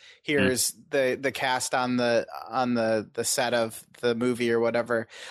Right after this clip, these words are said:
Speaker 1: Like, it feels like something like that. I, I mean,
Speaker 2: Right.
Speaker 1: I know I, it, it is that, but it has that feeling of, like you're saying, like, nostalgia.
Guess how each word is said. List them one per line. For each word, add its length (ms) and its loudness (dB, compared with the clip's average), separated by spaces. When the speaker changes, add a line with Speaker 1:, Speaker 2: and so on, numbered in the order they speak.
Speaker 1:
Like, 180 0
it 160 2
feels 380 0
like 180 2
something 380 -2
like 280 -2
that. 420 0
I, 160 2
I 80 4
mean, 120 6
Speaker 2:
Right. 120 6
Speaker 1:
I 120 2
know 120 2
I, 140 2
it, 260 0
it 100 2
is 320 0
that, 380 0
but 100 0
it 100 0
has 420 0
that 280 0
feeling 680 0
of, 220 2
like 180 0
you're 140 0
saying, 260 0
like, 220 -2
nostalgia. 800 0